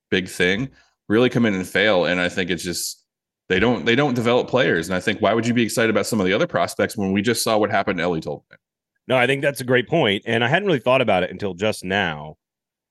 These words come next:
Speaker 2: It's 'cause you're inspirational, Michael. Go to Jasper's, everybody.
Speaker 1: <laughs>
Speaker 2: Um, it's, I, I, I think, could you make the case, could you argue, 'cause it does feel like David Poile has tried to fix the forward thing over the last, like, four, five, six drafts where he's, like, going all in on all these forwards and he's trying to,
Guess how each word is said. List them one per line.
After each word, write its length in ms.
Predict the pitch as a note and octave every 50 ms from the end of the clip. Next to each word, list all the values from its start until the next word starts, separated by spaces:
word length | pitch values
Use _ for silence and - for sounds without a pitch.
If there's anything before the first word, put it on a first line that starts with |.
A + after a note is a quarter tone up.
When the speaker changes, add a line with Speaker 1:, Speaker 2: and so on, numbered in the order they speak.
| _ _ _ _ _
Speaker 2:
It's 120 | - -
'cause 140 | - C3 A2+
you're 140 | A#2 B2 A#2
inspirational, 560 | A#2+ - - A2 G#2+ G#2 F#2+ - - D#2 C#2+
Michael. 360 | C#2+ C#2+ C2+ - D2+ C#2+ - _
Go 80 | - G2
to 80 | F#2+
Jasper's, 440 | E2+ F#2 E2+ D2+ D2 - - C2 D2
everybody. 340 | D2 C#2+ B1+ C2+ C2+ C#2 - _
Speaker 1:
<laughs> 480 | _ _ _ _ - A2 - - -
Speaker 2:
Um, 340 | A#2 A#2 A#2 A2+ G#2+ G#2 G#2+ - _ _ _ -
it's, 200 | C3 C3+ - - -
I, 100 | C3+ C#3+ -
I, 120 | C3+ C#3 C#3+ - -
I 120 | C3 F3
think, 260 | - - F#3+ - -
could 200 | - - F3+ E3
you 80 | F#3+ A#3
make 240 | A3 A#3 A#3+ G#3+ -
the 100 | F#3+ E3
case, 460 | - - A#2+ G2+ G2+ G#2 G#2 - -
could 200 | - - A#2 A2+
you 180 | C3+ D#3 C3+
argue, 680 | G#2+ A2 A2 A2 G#2+ G2+ A2 A2 A2 G#2+ G#2+ G#2+ G#2 G2+ - _ _ _ _ _ _ _ _ -
'cause 140 | D3 D3
it 80 | E3 E3
does 160 | G3+ A3+ A3
feel 140 | A3 A3+ G#3
like 120 | F#3 D#3
David 280 | C#3 D3 D3 C#3 C3 -
Poile 280 | - C3 B2+ C3 B2+ A#2
has 180 | A#2 G#2+ -
tried 280 | - - A#2+ A#2 A2+ A2
to 60 | G#2+
fix 420 | F#2+ - - A2 A2 - - - -
the 120 | - G2
forward 480 | - - G#2+ G2+ G2 F#2+ G2 G2+ G2+ -
thing 460 | _ - G#2+ G#2 G#2+ G#2+ A2 A2+ A#2 -
over 160 | G#2 G#2 G#2
the 80 | G2 G2
last, 320 | G2 G2 G2 G2 - -
like, 140 | G#2 F#2 - _ _ -
four, 180 | G#2+ G#2 G2
five, 300 | - - - - F#2 E2+
six 240 | - - G2+ - -
drafts 440 | - G2 F#2+ F#2 F#2+ G2 F#2+ - -
where 100 | G2 F#2
he's, 100 | G2 F#2+
like, 140 | G2+ F#2 D#2
going 240 | G2 G2+ G2 F#2
all 260 | F#2+ G2 G2 F#2+ F#2+ F#2+
in 140 | G2 F#2+
on 120 | F#2 F2 E2+
all 160 | F2 F#2 G2
these 180 | F#2+ G2+ F2+ -
forwards 560 | - G#2 G2+ G2 F#2+ F#2+ G2+ G2 F#2+ F2 -
and 80 | F2+
he's 140 | F2+ E2+ -
trying 240 | - - G2+ G2 G2+
to, 100 | G2+ F#2